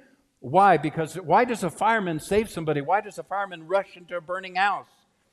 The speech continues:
and sacrifice his life and pour out his oftentimes blood?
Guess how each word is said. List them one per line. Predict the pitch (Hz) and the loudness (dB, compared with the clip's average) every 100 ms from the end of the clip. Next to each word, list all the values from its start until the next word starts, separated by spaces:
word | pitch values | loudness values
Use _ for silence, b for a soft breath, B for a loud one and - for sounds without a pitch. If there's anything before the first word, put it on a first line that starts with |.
| b - | b 0
and | 139 | 0
sacrifice | - - 208 226 202 175 185 180 | 0 0 4 4 2 -6 -2 -2
his | - 160 | -4 -6
life | 180 185 156 | 4 4 4
and | 151 127 b b | -2 -8 b b
pour | - 220 240 | -10 0 4
out | 214 202 - | 6 4 -2
his | 190 170 - 151 | -6 -8 -8 -2
oftentimes | 190 196 185 190 180 151 | -2 -2 -6 -4 -4 -6
blood? | 127 139 190 208 151 - | -12 -2 4 4 4 0